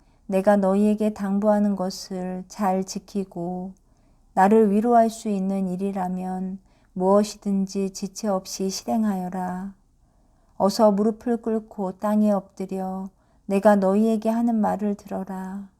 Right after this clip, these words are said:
나의 성심이 너,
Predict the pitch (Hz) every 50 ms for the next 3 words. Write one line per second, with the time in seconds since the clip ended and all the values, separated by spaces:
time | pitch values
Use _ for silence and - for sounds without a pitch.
0 | _ _ _ _ _ _ _ _ _ _ _ _ _ _ _ _ _ _ _ -
1 | 208 190 190 208 214 220 220 226 - 254 247 247 247 240 - - 220 202 196 190
2 | 190 190 190 185 185 190 190 196 208 214 214